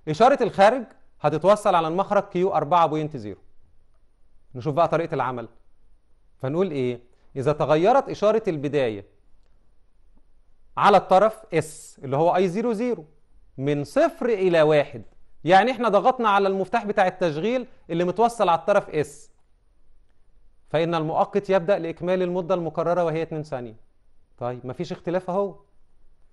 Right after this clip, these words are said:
لكن بقى الخطوة التانية، بدون التأثر بتغير الدخل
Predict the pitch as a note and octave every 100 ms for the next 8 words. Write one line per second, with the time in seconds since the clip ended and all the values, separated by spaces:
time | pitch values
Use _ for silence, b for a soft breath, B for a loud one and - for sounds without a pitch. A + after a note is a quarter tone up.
0 | _ _ B2 C3 C#3 F3+ F3 F3+ F3 D#3
1 | D#3 D3+ C#3+ C3+ - - _ B2 D3+ D3
2 | A#3 C4 F#3 D3+ D3+ F#3+ A#3 A#3 - C4
3 | A#3+ _ _ C#3 D3 D#3 F3 A#3 G#3+ E3
4 | C3+ D3+ - A#2+